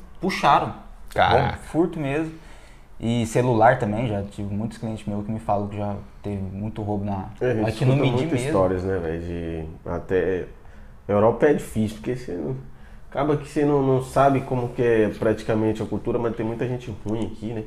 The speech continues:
Speaker 1: Tem.
Speaker 2: Demais,
Speaker 3: O pessoal
Speaker 2: demais.
Speaker 3: fala muito pra ficar olhando as crianças e tal, eu tenho um filho pequeno, eu fico preocupado com esse negócio de escola.
Speaker 1: Esse negócio de criança é sério, mano.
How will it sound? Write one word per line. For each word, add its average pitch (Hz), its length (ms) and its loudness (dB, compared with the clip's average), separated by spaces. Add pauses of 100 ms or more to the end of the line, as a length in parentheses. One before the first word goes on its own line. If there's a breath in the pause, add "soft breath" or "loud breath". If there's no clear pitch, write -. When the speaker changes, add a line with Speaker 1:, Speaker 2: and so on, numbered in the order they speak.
Speaker 1:
Tem. - 120 -2
Speaker 2:
Demais, 110 580 0
Speaker 3:
O 98 40 0
pessoal 110 280 4
Speaker 2:
demais. 120 220 8
Speaker 3:
fala 117 120 4
muito 127 160 2
pra 123 160 4
ficar - 220 2
olhando 110 240 6
as 113 120 -2
crianças 107 680 0
e 92 40 -8
tal, 101 260 -2
eu 101 100 0
tenho 98 160 -4
um - 20 -8
filho 95 200 -4
pequeno, 92 340 -4
eu - 40 -8
fico - 160 -14
preocupado 104 560 2
com - 80 -8
esse - 120 -12
negócio 92 220 -4
de - 80 -10
escola. 113 400 2
Speaker 1:
Esse - 80 -10
negócio 98 260 -4
de - 60 -14
criança 101 300 -8
é 110 40 -8
sério, - 340 -10
mano. 104 220 -6